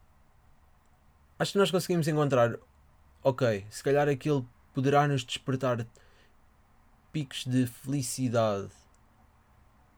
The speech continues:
enormes, mas lá está, são momentâneos. Acho que nós podemos conseguir concretizar algo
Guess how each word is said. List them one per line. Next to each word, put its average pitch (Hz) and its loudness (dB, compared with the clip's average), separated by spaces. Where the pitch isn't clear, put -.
enormes, 117 -2
mas 143 -2
lá 165 -4
está, 165 -2
são - -6
momentâneos. 120 -2
Acho 113 -6
que 123 -8
nós 120 -6
podemos 117 -6
conseguir 113 -8
concretizar 104 -8
algo 104 -6